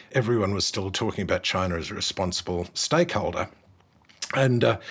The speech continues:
we hadn't had all the, uh, fuss that we had about China's alleged malign influence on Australia's political processes, or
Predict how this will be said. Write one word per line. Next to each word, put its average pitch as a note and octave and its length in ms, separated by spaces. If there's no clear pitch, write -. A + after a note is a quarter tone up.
we D3+ 180
hadn't C#3 220
had A#2+ 160
all C3 160
the, A#2+ 240
uh, A2 180
fuss C3+ 340
that - 140
we A#2 140
had A2 400
about A#2 440
China's A#2+ 720
alleged A#2+ 420
malign A2 420
influence G2+ 540
on G#2 80
Australia's F#2+ 460
political F#2 400
processes, G2 800
or B2 540